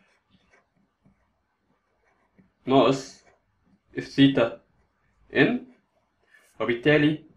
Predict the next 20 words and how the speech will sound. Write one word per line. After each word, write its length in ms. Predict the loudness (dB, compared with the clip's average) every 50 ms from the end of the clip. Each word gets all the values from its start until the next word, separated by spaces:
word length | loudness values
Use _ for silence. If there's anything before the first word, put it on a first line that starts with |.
| _
هيساوي 540 | -8 -8 -6 0 2 2 2 2 0 -4 -10 -18 _ _ _ _ _ _
ال 140 | -10 -6 -2
ام 220 | 0 2 2 4 2
دوت 360 | 2 0 -2 -6 -14 -20 -20 -20 -20 -20 _ _ _ _ _ _ _ _ _ _ _ _ _ _ _ _ _ _ _ _ _ _ _ _ _ _ _ _ _ _ _ _ _ -20
الثيتا 420 | -16 -6 -4 -2 0 2 4 4
اوت 280 | 4 4 2 0 -6 -6
اللي 240 | -4 -2 2 4
هي 400 | 4 4 4 4 2 0 -2 -6 -14 _ _ _ _ _ _ _ _ _ _ _ _ _ _ -10
ال 160 | -8 -4 -2
اتش 220 | -2 -2 -2 -2 -2
اوت 440 | 0 2 2 2 0 -4 -10 -14
زائد 380 | -8 -2 0 2 2 2 2 0
ال 100 | -2 -4
كاينيتيك 420 | -2 0 0 0 -2 -2 -2 0
انرجي 440 | 2 4 4 4 4 2 0 2 2
اوت 240 | 4 2 2 0 -2
زائد 240 | -4 -2 -2 -2 -2
ال 100 | -4 -4
بوتنشال 480 | -4 0 0 0 2 2 0 -2 0
انرجي 540 | 2 2 2 2 2 2 -2 -6 -10 -12 -20